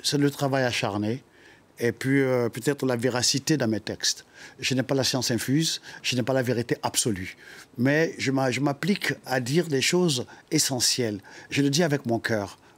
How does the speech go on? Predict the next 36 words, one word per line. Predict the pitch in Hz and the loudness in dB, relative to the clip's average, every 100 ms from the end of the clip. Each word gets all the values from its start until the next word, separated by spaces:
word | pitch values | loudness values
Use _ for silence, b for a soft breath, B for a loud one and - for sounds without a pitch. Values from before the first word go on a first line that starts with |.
| - | -10
ok ? | 120 - | -6 -2
Et | 139 - - - - 127 123 | -4 -4 -12 -20 -8 -4 -2
puis, | 135 139 | 0 2
euh, | 131 123 120 120 117 113 110 110 B B B 120 | 4 4 2 2 2 0 0 -2 B B B -2
euh, | 113 113 113 | 0 2 2
les | 131 | 2
jeunes | 127 175 233 - | 2 4 2 2
sont | - 151 147 143 - B B - | 2 2 2 0 -4 B B -8
devenus, | 120 127 131 139 143 147 - - | -2 0 2 4 4 4 0 -10
euh, | 120 104 | -12 -4
comme, | 139 139 | -4 -4
pour | - - - 135 | -8 -10 -2 2
moi, | 151 160 | 2 2
comme, | 170 151 139 | 0 0 2
euh, | 131 127 127 127 127 - | 2 2 0 -2 -4 -4
cette | - 151 | -2 0
famille | 143 139 139 | 2 2 2
que | 135 | 2
Dieu | 131 | 2
m'a | 120 | 2
donnée | 117 113 120 117 B B B - | 2 2 0 -4 B B B -6
à | |
travers | 139 156 160 147 | -2 0 2 2
le | 143 | 4
monde, | 156 156 123 107 - B B - | 4 2 0 -4 -8 B B -14
ok ? | 117 - 156 185 B B - | -8 -2 -2 -2 B B -2
Je | |
suis | - | 2
devenu | 165 147 151 | 4 4 4
complètement | 151 156 151 160 165 | 2 0 2 2 2
agéographique, | 151 143 160 151 139 123 - 107 - 107 - B B B B | 2 2 4 2 2 -2 -2 -6 -8 -12 -16 B B B B
ok ? | 107 120 | -8 -6
Partout | - 151 139 185 | 0 -2 2 0
où | 175 | 2
tu | - | 0
vas, | 139 156 170 | 0 2 2